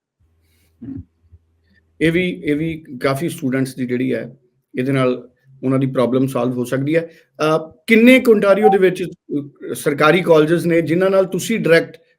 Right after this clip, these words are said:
Speaker 2: ਕਰ ਰਹੇ ਹੋ? ਕਿਉਂਕਿ ਅੱਜ ਕੱਲ੍ਹ ਇਹ ਬੜੀ ਸਟੂਡੈਂਟਸ ਦੇ ਵਿੱਚ ਵੀ ਗੱਲ ਆਈ ਹੈ ਕਿ ਜਿਹੜੀਆਂ ਕੰਪਨੀਆਂ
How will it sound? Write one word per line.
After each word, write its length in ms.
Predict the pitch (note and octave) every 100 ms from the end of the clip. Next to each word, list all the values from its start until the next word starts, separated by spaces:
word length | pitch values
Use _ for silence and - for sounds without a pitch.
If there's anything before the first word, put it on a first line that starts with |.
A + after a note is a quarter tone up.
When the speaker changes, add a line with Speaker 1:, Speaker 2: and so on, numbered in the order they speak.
| -
Speaker 2:
ਕਰ 160 | C#3
ਰਹੇ 140 | A#2+ B2
ਹੋ? 80 | B2+
ਕਿਉਂਕਿ 280 | E3 G3
ਅੱਜ 120 | F3+ D#3+
ਕੱਲ੍ਹ 180 | G#3+
ਇਹ 120 | G#3+ A3
ਬੜੀ 360 | F#3 G3 F#3 - _ -
ਸਟੂਡੈਂਟਸ 420 | - F3 E3 F3+
ਦੇ 80 | F3
ਵਿੱਚ 220 | F3 E3+
ਵੀ 80 | F3
ਗੱਲ 260 | D3 D3 E3
ਆਈ 180 | D#3
ਹੈ 120 | D#3 D#3+
ਕਿ 120 | E3+
ਜਿਹੜੀਆਂ 460 | C3+ D#3+ F3 F3+
ਕੰਪਨੀਆਂ 560 | E3 D3+ C#3+ E3 D#3+ D#3+